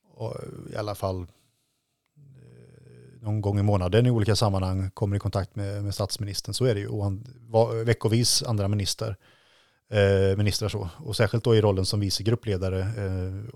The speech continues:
om Anneli då, eh, gruppledaren inte är på plats, så är det jag som får gå in i hennes ställe och leda mötena. Så att det är ett,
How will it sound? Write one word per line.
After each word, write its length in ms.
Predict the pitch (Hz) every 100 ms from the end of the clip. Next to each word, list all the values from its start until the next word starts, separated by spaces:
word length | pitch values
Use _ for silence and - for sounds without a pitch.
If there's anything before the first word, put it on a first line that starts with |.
| _
om 160 | 120 113
Anneli 400 | 110 90 101 139
då, 180 | 104 - - 135
eh, 60 |
gruppledaren 460 | 113 107 104 101 101
inte 160 | 110 98
är 20 |
på 100 | 101
plats, 280 | 113 113 -
så 140 | -
är 40 |
det 60 | 104
jag 180 | 101 110
som 120 | 110
får 60 | 113
gå 80 | 110
in 80 |
i 20 | 98
hennes 220 | 101 90
ställe 220 | 110 95
och 60 | 95
leda 200 | 101 101
mötena. 420 | 101 90 101 95
Så 120 | 104
att 100 | 95
det 100 | 107
är 80 | 113 - - _ _ _ _ _ _ _
ett, 100 | 135